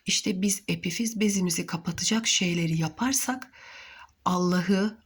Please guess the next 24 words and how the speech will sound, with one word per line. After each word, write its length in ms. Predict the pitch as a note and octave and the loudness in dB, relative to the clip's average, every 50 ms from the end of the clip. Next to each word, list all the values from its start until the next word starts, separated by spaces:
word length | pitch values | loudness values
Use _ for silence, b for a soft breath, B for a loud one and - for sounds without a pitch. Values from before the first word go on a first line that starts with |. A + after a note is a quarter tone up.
| _ - | _ -4
Allah'ın 480 | F3 F3+ F3+ F#3 F3+ E3+ G3 G3+ - - | -2 -2 0 0 2 4 4 2 2 2
ilimlerini 800 | - F3+ F3+ F#3 F3 F3+ F3+ F3+ F#3 F#3 F#3+ F#3 F#3+ G#3+ A3 | 0 0 2 0 0 0 0 0 0 0 2 2 2 2 0
ve 40 | G#3+ | 0
Allah'ın 500 | - - F#3 F3+ F#3 F#3 F#3 F3 G#3+ A#3+ | 0 0 0 0 2 0 2 2 4 4
yolunu 400 | A3 G3 F#3+ F3+ F3 F3+ F#3+ G3+ | 6 6 4 4 4 4 2 4
göremeyiz 500 | F#3+ F3+ E3+ E3+ E3+ E3 D#3+ D#3 D#3 - | 4 2 2 2 2 2 0 0 -2 -2
arkadaşlar. 760 | D#3+ D#3+ D#3 - E3+ E3 E3+ D#3+ - - - D#3 D#3 D#3 - | -4 -6 -4 -6 -4 -2 0 0 0 -2 -2 -6 -8 -2 0
Bizim 300 | F#3+ F3+ F3+ A3 A3 G#3+ | 0 2 2 2 0 2
Allah'la 580 | - F3+ F3 F3+ F#3+ G3 G3+ G3 G#3 G3 E3+ E3 | 0 -2 -2 0 0 0 0 0 0 0 2 2
bağlantıya 580 | E3+ F3 F3 F3 F3+ F3 F3+ E3+ - - G3+ G3+ | 2 2 2 2 0 0 -2 -4 -4 -2 -2 0
geçtiğimiz 640 | F#3+ G3 F#3+ F#3 - - - F3 F3+ F#3+ F#3 - | 0 0 2 2 0 -2 -2 -2 0 0 0 2
ruh 280 | F#3+ F3+ G3+ A3+ A3 - | 2 4 4 4 4 2
noktasıdır 640 | F#3+ F3+ E3+ - - F3+ E3 - F#3+ E3+ F3 - - | 0 0 0 -2 -2 0 2 2 2 0 0 -2 -2
epifiz 500 | - E3 E3 - D#3+ - - D#3 - - | -4 -4 -4 -6 -6 -2 -2 -4 -2 -2
bezi. 260 | D#3 D#3 D3+ - - - - _ _ _ _ _ _ _ _ _ _ B B B B B B B B B B B B B | -2 0 0 0 -2 -4 -10 _ _ _ _ _ _ _ _ _ _ B B B B B B B B B B B B B
O 140 | - A3+ B3 | 4 6 6
yüzden 320 | B3+ A#3+ G#3 A#3+ G3+ F#3+ | 6 6 4 4 0 2
mümkün 380 | F#3 F3+ F#3+ G#3+ A3 A3 - A#3 | 4 4 4 4 2 2 4 2
olduğunca 500 | A3 G#3 G3+ G#3 G3+ A3+ A#3 A3 G#3+ F#3 | 4 4 2 2 2 2 2 4 2 2
soğan 460 | - - - G3+ F#3+ F#3+ G#3 A3 A3 | 0 0 0 2 2 2 2 2 2
ve 80 | G#3 G3+ | 2 2
sarımsağı 540 | - - - G#3 G3 G3 F#3+ - - G3+ F3+ | 2 2 2 2 2 2 0 0 0 0 0
hayatımızdan 720 | E3+ G3 F#3 F#3 F#3 F#3 F#3 - F#3+ G3 F#3+ - F#3 F3+ | 0 0 0 0 0 -2 0 0 0 0 0 0 -2 -2
azaltıyoruz. 880 | F3 F3 E3 - E3+ E3+ E3+ E3+ - G#3+ G#3+ A3+ A3 - - - - | 0 -2 0 0 0 -2 -2 0 0 2 2 2 0 -2 -4 -4 -6